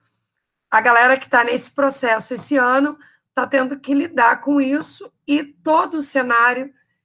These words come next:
de pandemia, que alterou desde datas das provas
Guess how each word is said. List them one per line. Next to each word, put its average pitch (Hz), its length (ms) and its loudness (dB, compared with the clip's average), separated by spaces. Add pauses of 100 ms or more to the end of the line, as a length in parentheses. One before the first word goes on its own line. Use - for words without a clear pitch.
(160)
de 226 140 -8
pandemia, 285 960 4 (360)
que 285 80 -2
alterou 285 480 0
desde 277 360 -4
datas 226 800 -2 (100)
das 233 360 -6
provas 254 880 -2